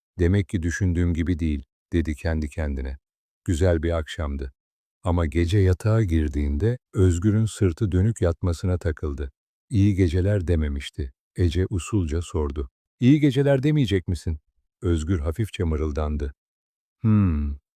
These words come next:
evet, evet, iyi geceler aşkım." Ama o mırıltının içindeki uzaklık Ece'ye çok daha başka bir şey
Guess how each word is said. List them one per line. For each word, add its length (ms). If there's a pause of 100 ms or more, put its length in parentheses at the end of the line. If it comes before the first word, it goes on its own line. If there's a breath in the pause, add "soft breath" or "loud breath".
(140)
evet, 300
evet, 220 (380)
iyi 240
geceler 400
aşkım." 400 (360)
Ama 320 (300)
o 140
mırıltının 600
içindeki 520
uzaklık 680 (460)
Ece'ye 460
çok 360
daha 200
başka 360
bir 120
şey 300